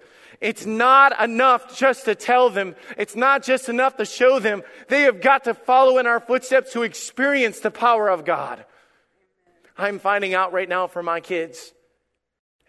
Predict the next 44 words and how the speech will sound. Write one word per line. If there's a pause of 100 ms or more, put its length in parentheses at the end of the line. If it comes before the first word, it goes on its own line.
(120)
I, (200)
I, (180)
I'm
going
on
a
mission
trip.
I'm
so
pumped. (560)
I'm
talking
to
Jordan, (720)
and
Jordan's
saying,
"Dad,
how
much
is
the
trip?"
I
said,
"It's
gonna
be
around
three
thousand,
thirty-two
hundred
dollars
for
us
to
fly
to
Thailand
and
the
Philippines."